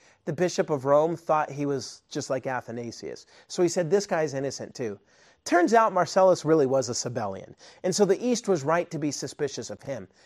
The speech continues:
but they weren't right to be suspicious of, of Athanasius. Um, so what's gonna happen is you're gonna have some, what I call imperial oscillation here. Over the next few years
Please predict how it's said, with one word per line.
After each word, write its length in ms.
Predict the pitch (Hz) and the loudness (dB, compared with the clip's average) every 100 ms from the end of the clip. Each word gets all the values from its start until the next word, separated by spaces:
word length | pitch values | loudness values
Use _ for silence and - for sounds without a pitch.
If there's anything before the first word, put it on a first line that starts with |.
| _ | _
but 120 | - 151 | -8 -6
they 80 | |
weren't 280 | 139 180 240 | -2 0 0
right 220 | 180 175 170 | -2 -4 -4
to 60 | 156 | -6
be 120 | 160 | -6
suspicious 680 | - 135 - 143 - 123 | -4 -6 0 0 0 -4
of, 220 | 127 110 - | -4 -4 -6
of 180 | 131 110 | -8 -4
Athanasius. 920 | 131 120 113 113 113 - 76 - - _ _ - - - | -4 -4 -4 -6 -6 -8 -8 -8 -14 _ _ -20 -20 -8
Um, 380 | - 143 104 76 - _ - - | 0 2 0 -6 -16 _ -20 -20
so 380 | - 226 120 90 _ _ _ _ | 2 4 4 0 _ _ _ _
what's 140 | 190 - | -4 2
gonna 120 | 196 | 0
happen 360 | 196 269 262 233 | 2 -2 -2 -2
is 100 | 185 | -2
you're 80 | |
gonna 140 | 196 190 | -2 -2
have 260 | 180 185 | -4 -4
some, 360 | - 196 160 139 - | 2 4 4 0 -4
what 140 | 170 165 | 2 4
I 100 | 165 | 4
call 260 | 160 160 | 2 0
imperial 640 | 151 151 - 170 156 143 - | 0 -8 -4 0 2 0 -2
oscillation 840 | 135 131 143 123 131 123 - 110 | -6 -4 -8 -6 -6 -8 -10 -12
here. 280 | 104 104 98 - _ _ - _ | -10 -12 -12 -16 _ _ -20 _
Over 180 | 190 180 | 4 4
the 120 | 180 | 4
next 200 | 202 214 | 2 2
few 140 | 269 | 0
years 580 | 247 165 120 170 - - | 2 2 0 -4 -8 -16